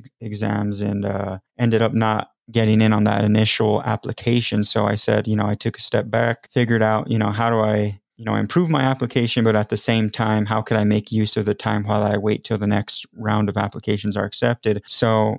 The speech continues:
luckily, I wa-, I did, uh, well in the undergrad, and then also there was, uh, many programs available for first generation college students at Highlands that made it easier for students like me to be able to continue in higher education.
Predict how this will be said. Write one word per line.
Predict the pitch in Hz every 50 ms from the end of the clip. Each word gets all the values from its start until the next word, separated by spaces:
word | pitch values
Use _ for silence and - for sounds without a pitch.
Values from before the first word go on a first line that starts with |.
| - -
luckily, | 117 120 127 131 - 135 120 120 117 113
I | 113 113
wa-, | 110 107 - - -
I | 110 110
did, | 107 113 113 110 107
uh, | 107 107 107 104 104 101 - - _ -
well | 107 113 117 120 120 117 117 113
in | 110 110 107
the | 113 117
undergrad, | 120 123 120 117 107 117 117 113 110 110 110 107
and | 107 104
then | 104 101
also | 104 104 104 107 - - 117 110 107 104 104 101 - _ _
there | 113 110 107
was, | 107 107 104 101 107
uh, | 110 107 107 104 104 101 98 - - - _ -
many | 110 123 147 165 143
programs | 117 - 120 110 107 110 107 107 107 104
available | 101 104 107 110 110 104 104 107 104 101 101 101 101 -
for | - - 113 107 101 104
first | - - 117 110 104 - 113
generation | 113 107 107 107 107 107 101 - 110 104
college | - - 110 110 107 -
students | - - 117 107 110 107 104 -
at | 110 98 104
Highlands | 104 107 107 107 107 107 107 110 107 101
that | 104 104 101 104 104 - - - 120
made | 110 110 107 107 101
it | 107 107 104 - - - _ _ _ 120
easier | 120 120 110 110 113 110 107 107
for | 104 - - 110 107 104 104 101 101 101 - - _
students | - - - 120 117 110 107 107 -
like | 110 104 104 104 -
me | 107 107 107
to | 107 - 98
be | 98 107 104
able | 104 101 107 101
to | - - 104
continue | - - 104 101 - - 110 110 110 107 107 107 110 - - - -
in | 110
higher | 104 98 110 104 107 107
education. | 107 107 104 104 107 - - 107 104 107 - - 117 113 113